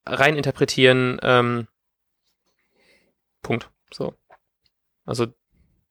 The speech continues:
ich, ich, äh, bin da ganz positiver Dinge, dass wir jetzt auf jeden Fall noch eine tolle Saison vor uns haben. Ich, äh, bin da, bin da ganz fest überzeugt. Ähm, und Bloggerer,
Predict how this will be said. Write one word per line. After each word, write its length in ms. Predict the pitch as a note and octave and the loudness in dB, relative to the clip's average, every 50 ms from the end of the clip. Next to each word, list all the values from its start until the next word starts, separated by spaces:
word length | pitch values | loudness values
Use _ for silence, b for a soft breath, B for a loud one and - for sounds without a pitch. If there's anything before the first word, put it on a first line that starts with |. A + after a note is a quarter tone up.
| _ _ _ _ _ _ _ _ - | _ _ _ _ _ _ _ _ -8
ich, 200 | - G2 - - - | -6 -6 -6 -6 -6
ich, 340 | - - - - - - | -6 -4 -4 -4 -2 2
äh, 120 | - B2 B2 | 2 4 4
bin 140 | A#2+ - A#2 | 4 4 4
da 80 | C3+ | 4
ganz 140 | B2 A#2+ - | 4 2 2
positiver 320 | - B2+ B2 - - B2 | 2 2 2 4 2 2
Dinge, 200 | A#2+ B2+ A#2 A#2+ | 2 4 4 2
dass 180 | A#2 A#2+ - - | 2 0 0 0
wir 80 | B2 A#2+ | 2 2
jetzt 120 | A#2 - | 2 0
auf 100 | C3 - | 0 0
jeden 120 | - A#2+ | 0 0
Fall 140 | A#2 - A#2+ | 2 2 2
noch 200 | A#2 A#2+ - - | 2 0 -2 -2
eine 220 | B2 A#2 A#2+ B2 B B B B B B B B B B B | -2 -2 -2 -4 B B B B B B B B B B B
tolle 160 | - - B2+ B2 | 2 4 4 6
Saison 200 | A#2 B2+ A#2+ A#2 | 6 4 2 2
vor 140 | - - | 2 2
uns 140 | A#2+ A#2 - | 0 2 2
haben. 200 | B2 A#2+ B2 A#2+ - | 2 0 0 -2 -8
Ich, 380 | - D3+ B2+ - - - - - | -14 -12 -10 -10 -8 -8 -6 -4
äh, 160 | - - B2 B2 | -2 -2 -2 -2
bin 160 | C3 B2 A#2+ | -2 -2 -2
da, 80 | - | -2
bin 180 | - C3+ B2+ B2+ | -2 0 0 0
da 120 | A#2+ A#2+ | 2 2
ganz 180 | A2+ A#2 A#2 - | 2 2 0 0
fest 140 | - B2 - | -2 -2 -2
überzeugt. 340 | - B2+ - - C3+ C3 - B B B B B B B B B B | -2 -2 0 0 0 -2 -2 B B B B B B B B B B
Ähm, 920 | - D3 D3 D3+ D#3 D#3+ E3 E3 E3+ E3+ E3+ E3+ E3+ E3 D#3+ D#3+ D#3+ D#3+ D#3+ - _ _ _ _ _ _ _ _ _ _ | 2 4 6 6 6 4 2 0 0 0 0 0 -2 -2 -2 -4 -4 -6 -8 -12 _ _ _ _ _ _ _ _ _ _
und 480 | - F3+ G3+ A3 G#3+ G#3+ G3+ - - - | 0 2 2 2 2 0 -4 -6 -4 -2
Bloggerer, 760 | - E3 E3+ D#3+ D3 C#3+ D3 D3 D3 D3 D3 D3 D3 - | 0 0 2 0 2 4 4 4 6 6 4 2 0 -2